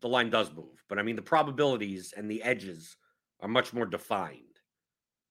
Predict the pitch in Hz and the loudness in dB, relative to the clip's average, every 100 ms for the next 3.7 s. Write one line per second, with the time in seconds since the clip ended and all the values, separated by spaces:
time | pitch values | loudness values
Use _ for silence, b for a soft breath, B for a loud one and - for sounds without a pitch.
0 | _ _ _ _ _ _ - 107 143 170 | _ _ _ _ _ _ -4 2 4 4
1 | 139 151 139 120 139 139 92 98 107 87 | 6 8 8 8 4 4 2 4 4 2
2 | - _ _ - 110 113 117 113 - 104 | -8 _ _ -4 2 8 8 8 4 0
3 | 95 - 87 78 - - | -2 -2 -10 -12 -18 -20